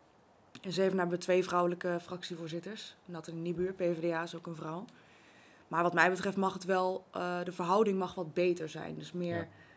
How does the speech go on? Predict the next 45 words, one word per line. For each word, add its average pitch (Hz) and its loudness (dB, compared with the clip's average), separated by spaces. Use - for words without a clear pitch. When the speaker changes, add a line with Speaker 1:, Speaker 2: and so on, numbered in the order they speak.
Speaker 1:
niet 180 -8
per 185 -6
se 196 0
dat 185 2
ik 180 -2
nou 185 -2
vind 180 -4
dat 180 -6
er, 175 -2
omdat 180 0
er 180 0
meer 175 2
vrouwen 180 4
in 226 4
moeten 247 4
zitten, 240 0
maar 180 0
omdat 185 0
ik 175 -6
denk 185 0
dat 185 -6
het 180 -4
goed 240 -4
is 185 0
als 180 -4
er 175 0
meer 180 -2
balans 185 2
is 190 -4
tussen 175 -4
mannen 180 -2
en 180 -6
vrouwen. 170 0
Ook 175 -4
omdat 180 -4
mannen 175 -4
en 180 -8
vrouwen, 165 0
denk 170 0
ik, 175 -6
bepaalde 175 -2
situaties 170 -6
gewoon 180 -8
anders 190 -2
benaderen. 175 0